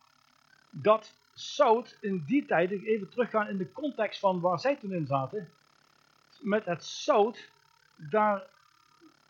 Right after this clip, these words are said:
zorgden zij dat het vlees niet in verval kwam. Er werd heel veel, werd gezouten om het te kunnen behouden.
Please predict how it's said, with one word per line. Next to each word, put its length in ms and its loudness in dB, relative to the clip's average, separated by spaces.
zorgden 480 0
zij 280 2
dat 180 -2
het 140 -8
vlees 500 -2
niet 320 -2
in 220 -2
verval 540 2
kwam. 280 2
Er 60 -6
werd 200 -2
heel 420 -2
veel, 280 0
werd 220 2
gezouten 680 2
om 160 0
het 120 -2
te 100 -20
kunnen 260 -2
behouden. 500 4